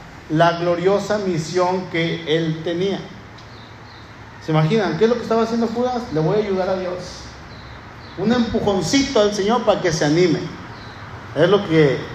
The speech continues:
estaba haciendo. Puede ser, hermanos, que Judas nunca pretendiera que Jesús muriera, ¿sí? Quizás Judas vio en Jesús a ese dirigente divino y en su manera de pensar terrenal, obviamente,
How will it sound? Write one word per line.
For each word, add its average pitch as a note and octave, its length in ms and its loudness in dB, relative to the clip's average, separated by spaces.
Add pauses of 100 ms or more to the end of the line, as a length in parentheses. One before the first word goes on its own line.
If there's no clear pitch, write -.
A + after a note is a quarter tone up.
(400)
estaba D3+ 380 6
haciendo. F#3 480 2
Puede A3 280 6
ser, G#3+ 260 0
hermanos, F3 680 0 (680)
que E3+ 200 4
Judas A3+ 640 2
nunca G#3+ 440 0
pretendiera F#3 640 -2
que F3+ 100 -6
Jesús E3 360 -8
muriera, F#3 460 0 (540)
¿sí? F#3+ 380 -2 (260)
Quizás G#3 800 2 (420)
Judas A3+ 520 6
vio A3+ 520 4
en G3+ 180 0
Jesús A#3 680 -2
a E3+ 140 4
ese G3+ 280 -2
dirigente G#3 640 0
divino A3 680 2 (300)
y F3 80 4
en F#3+ 140 4
su G3 160 -4
manera G3 440 4
de A#3 120 0
pensar F#3+ 680 2
terrenal, F3 640 4
obviamente, F3+ 760 0